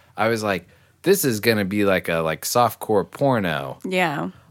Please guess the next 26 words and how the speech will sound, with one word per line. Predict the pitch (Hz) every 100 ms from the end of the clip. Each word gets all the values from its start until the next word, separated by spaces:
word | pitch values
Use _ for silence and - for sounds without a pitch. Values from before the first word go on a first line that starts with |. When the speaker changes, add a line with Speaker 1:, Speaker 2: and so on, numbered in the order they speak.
| -
Speaker 1:
I | 170
don't | 254
know | 240 185
why | 131 160 180
they | 160 120
advertise | 131 123 92 95 85 78
shit | - 87
like | - 82 -
that. | 85
I | 107
guess | 135 147
because | 110 104 135
sex | - 135 120
sells, | - 117 113 87 80
but, | 95 90
like, | 95 87 -
there's | 120 -
so | - 147
many | 156 147 131
movies | 117 123 113 98
that | 98 87
I | 85
thought | - 98 95 -
were | 92 95
gonna | 87 104 107 107
be | 101 92 98 98 92 90